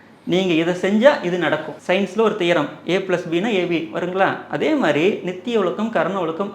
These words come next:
ஆன்ம ஒழுக்கம்னு கொடுத்து அதுக்கு ஒரு வழிமுறையை வகுக்கிறார். நீங்க இந்த பாதையில சரியா நடந்தா நிச்சயமா போய் அடைந்தே தீர்வீர்கள், அதுல எந்த மாற்று கருத்தும் இல்ல. அப்ப என்ன ஆயிடுது? எந்த ஒரு அக அனுபவமானாலும் எந்த ஒரு விஷயமானாலும் சரி, அதை தத்தமது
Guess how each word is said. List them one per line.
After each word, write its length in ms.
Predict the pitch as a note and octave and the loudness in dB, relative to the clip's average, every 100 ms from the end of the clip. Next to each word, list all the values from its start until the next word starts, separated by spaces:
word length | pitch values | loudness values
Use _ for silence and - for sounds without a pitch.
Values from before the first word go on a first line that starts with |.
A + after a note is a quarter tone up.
| D3 | -2
ஆன்ம 200 | G3 G3 D3+ | 0 0 -2
ஒழுக்கம்னு 380 | C#3+ D#3+ E3 C#3+ | -2 -4 -4 -6
கொடுத்து 260 | C3 C#3 F3 A#3 - - E3 | -4 -4 -4 -6 -14 -2 0
அதுக்கு 200 | F#3 F3 | 2 2
ஒரு 60 | C3+ | 2
வழிமுறையை 400 | G3 B3+ G3 F#3+ | 2 2 0 0
வகுக்கிறார். 380 | D#3+ D#3 C#3 - - - - - | 0 0 -2 -4 -12 -20 -20 -2
நீங்க 160 | A3+ A#3+ A3 | 2 4 4
இந்த 120 | G#3+ G#3+ | 4 6
பாதையில 340 | B3 D#4+ D4+ B3+ | 8 10 8 8
சரியா 280 | G#3+ A3+ C4+ B3+ | 6 4 4 4
நடந்தா 220 | G3+ C4+ | 4 2
நிச்சயமா 380 | A#3+ - C#4 C4+ C#4 | 2 0 4 4 6
போய் 120 | C#4 | 4
அடைந்தே 300 | G3 G#3+ A#3+ A#3+ | 6 6 4 2
தீர்வீர்கள், 520 | A#3 A3+ F#3+ F3+ F3+ F3 D3 | 2 2 2 2 2 2 2
அதுல 200 | D#3 D3+ | 0 0
எந்த 120 | D#3+ F3+ | 0 2
மாற்று 220 | E3 - E3 | 2 2 -2
கருத்தும் 260 | D3+ G#3 E3 | 0 0 0
இல்ல. 100 | B2 - - | -2 -4 -10
அப்ப 140 | - G3+ | 0 2
என்ன 120 | G#3 C#4 | 4 4
ஆயிடுது? 300 | A3+ E3 D3+ F#3+ B3+ - C#3+ C3+ | 4 2 4 4 4 -2 0 2
எந்த 240 | F#3+ C#4 C#4+ C4 | 4 6 10 10
ஒரு 100 | A3 E3+ | 10 6
அக 120 | D#3+ A#3 G#3 | 4 2 2
அனுபவமானாலும் 840 | G#3 G#3 F#3+ D#3+ D3+ C3+ D#3 A#3 B3+ D#3 | 4 4 4 2 2 2 2 0 0 0
எந்த 200 | G3 B3 B3 | 0 2 2
ஒரு 100 | F#3 D3+ | 2 0
விஷயமானாலும் 680 | - A3+ G3+ E3+ C#3 C#3 C#3+ | 0 0 2 0 0 -2 -4
சரி, 200 | - F#3 - - D3 | -2 0 0 0 0
அதை 180 | D#3+ B3 - - | 2 0 -2 -2
தத்தமது 480 | G3 - B3 A3 | -2 -2 -2 0